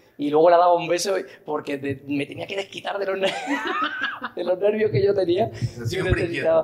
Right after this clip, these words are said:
Speaker 2: inquieto.
Speaker 1: Siempre muy inquieto, pero fija-, fíjate una cosa, que a la hora de cantar era tímido.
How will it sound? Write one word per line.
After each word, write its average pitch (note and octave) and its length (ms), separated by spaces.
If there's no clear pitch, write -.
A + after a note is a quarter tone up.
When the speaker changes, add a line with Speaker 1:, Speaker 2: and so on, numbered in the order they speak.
Speaker 2:
inquieto. - 200
Speaker 1:
Siempre E3+ 400
muy D#3+ 160
inquieto, C3+ 320
pero C3 200
fija-, - 340
fíjate G3+ 280
una F3+ 160
cosa, F3+ 320
que - 120
a - 20
la C3+ 80
hora D3 100
de E3 80
cantar D3+ 460
era C#3 240
tímido. A#2 360